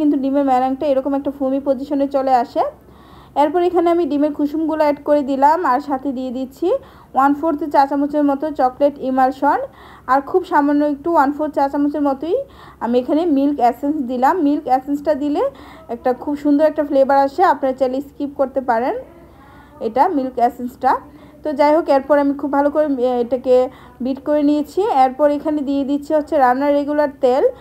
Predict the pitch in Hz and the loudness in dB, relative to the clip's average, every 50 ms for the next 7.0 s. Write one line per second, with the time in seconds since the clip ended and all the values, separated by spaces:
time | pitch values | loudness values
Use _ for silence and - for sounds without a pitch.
0 | - - - - - - 285 285 294 370 320 320 330 330 311 349 294 277 277 285 | -16 -20 -20 -20 -10 -6 -4 -2 0 0 0 0 -2 0 2 2 2 2 2 -2
1 | - 320 294 320 294 311 294 277 294 302 302 294 269 254 240 240 254 262 277 277 | -6 -6 -6 -4 -2 0 0 2 0 -2 -2 0 2 2 2 4 2 0 0 0
2 | - 311 302 311 - - 277 262 262 - 294 294 285 277 285 285 269 247 262 254 | -2 -4 -4 -4 0 0 0 0 2 -2 -4 -2 -2 0 -2 -2 -2 -4 -4 -6
3 | 247 254 - - 320 302 277 277 277 262 262 269 254 226 254 262 254 302 302 269 | -8 -8 -8 -6 -4 -4 -2 0 0 0 0 0 -4 -4 -6 -8 -8 -8 -8 -6
4 | 302 302 285 294 277 277 285 285 294 302 294 294 339 - - - - - - - | -6 -4 -4 -2 -2 -2 -4 -4 -2 -4 -4 -4 -6 -12 -16 -20 -20 -20 -20 -12
5 | - 233 226 233 233 233 226 226 226 233 240 233 233 - - - 262 240 240 233 | -6 -2 0 2 2 2 2 2 2 2 2 2 0 -4 -10 -6 -4 -4 -4 -2
6 | 226 262 254 269 247 226 254 254 214 240 240 233 269 339 427 480 453 - 302 | -4 -4 -2 -2 -4 -4 -4 -6 -4 -4 -2 0 0 0 0 -2 -4 0 2